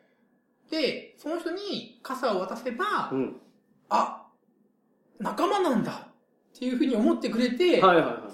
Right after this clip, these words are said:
Speaker 2: い。
Speaker 1: 共同体意識ができるかな
Speaker 2: なるほど。
Speaker 1: ということで、
Speaker 2: はい。
Speaker 1: まあ、傘一本たかだか百八円なので、
Speaker 2: はい。
Speaker 1: 百八円で、まあ、共同体意識を作ろうっていうのがこの僕の、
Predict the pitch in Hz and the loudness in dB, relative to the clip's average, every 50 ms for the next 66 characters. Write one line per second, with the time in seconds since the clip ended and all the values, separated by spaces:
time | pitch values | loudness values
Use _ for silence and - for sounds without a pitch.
0 | - - - 233 208 202 208 208 202 208 196 196 196 - - 196 170 165 160 170 | -16 -4 -2 0 2 4 2 2 2 2 0 0 0 -2 -4 -4 -4 -2 -2 -4
1 | 165 - 226 214 - 185 165 147 151 165 160 156 165 165 160 165 160 156 165 165 | -4 -4 -4 -4 -4 -6 -8 -6 -4 2 4 6 6 6 4 2 0 -4 -6 -8
2 | 170 175 180 247 254 220 180 151 151 151 226 233 - - - - 254 254 311 - | -8 -6 -2 0 0 0 2 2 2 2 2 2 2 0 0 0 0 -2 -2 -4
3 | - - 208 175 170 - 214 220 254 262 247 240 185 147 180 175 202 262 - 196 | -4 -4 -4 -4 -4 -4 -4 -4 -2 -2 -2 -4 -4 -6 -6 -6 -6 -6 -6 -6
4 | 180 - - 339 302 220 175 143 135 127 123 - 135 127 - 156 139 117 - - | -6 -6 -8 -6 -6 -4 -6 -6 -8 -12 -14 -16 -14 -6 -4 -2 -2 -2 -4 -8
5 | - - _ - 208 208 - 269 339 - - - 349 349 311 208 - - 147 143 | -14 -18 _ -12 -8 -8 -6 -6 -6 -6 -6 -8 -6 -6 -4 -6 -6 -8 -10 -14
6 | 135 135 - - _ _ _ _ _ _ _ _ _ _ - 175 - 226 240 240 | -16 -18 -20 -20 _ _ _ _ _ _ _ _ _ _ -10 -8 -4 -2 0 0
7 | 240 233 247 226 226 220 - - 185 165 - - - 254 233 196 - - - - | 0 0 0 0 0 -2 -2 -4 -6 -6 -6 -8 -4 0 0 0 0 -2 -6 -10
8 | - - 190 - 247 - - - - 180 160 143 139 156 226 226 - 147 135 | -8 -4 -2 -2 0 0 0 0 -2 -4 -6 -4 -2 -2 -2 -2 -4 -8 -10